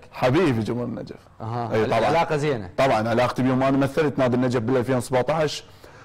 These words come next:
Speaker 1: وتربطنا بهم علاقه كلش طيبه، وخاصه هذا الموسم نقدم مستويات تليق بينا احنا كاسماء وال-، وتليق باسم هذه المحافظه الكبيره.
Speaker 2: طيب خلينا نبدا وياك من نادي النجف، ما شاء الله بعد الخسارة من الديوانية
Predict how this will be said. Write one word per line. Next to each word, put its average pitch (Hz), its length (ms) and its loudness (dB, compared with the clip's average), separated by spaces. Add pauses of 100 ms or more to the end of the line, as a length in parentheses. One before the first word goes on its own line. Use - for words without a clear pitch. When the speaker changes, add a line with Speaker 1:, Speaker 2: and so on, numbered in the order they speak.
Speaker 1:
وتربطنا 131 420 0
بهم 131 200 4
علاقه 143 300 2
كلش 160 300 0
طيبه، 123 380 2 (240)
وخاصه 147 560 0 (540)
هذا 135 180 4
الموسم 143 420 2
نقدم 135 480 0
مستويات 143 580 2
تليق 147 340 0
بينا 131 240 2
احنا 120 160 0
كاسماء 139 680 2
وال-، 226 260 0
وتليق 185 420 0
باسم 143 680 -2
هذه 143 180 2
المحافظه 127 480 2
الكبيره. 113 380 0
Speaker 2:
طيب 123 180 0
خلينا 202 400 2
نبدا 185 140 0
وياك 220 300 2
من 175 160 0
نادي 202 200 2
النجف، 208 460 0 (600)
ما 151 140 2
شاء 151 220 0
الله 123 380 2 (340)
بعد 139 200 0
الخسارة 151 440 0
من 151 100 -2
الديوانية 156 840 -2